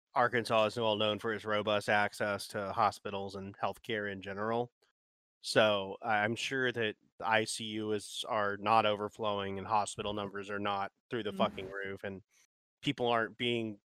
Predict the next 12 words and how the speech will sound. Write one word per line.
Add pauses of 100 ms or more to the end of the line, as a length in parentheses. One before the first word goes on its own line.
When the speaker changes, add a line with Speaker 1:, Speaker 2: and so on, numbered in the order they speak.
(140)
Speaker 1:
loaded
into
refrigerated
trucks
full
of
dead
bodies. (400)
Ju-, (140)
you
know, (520)
just,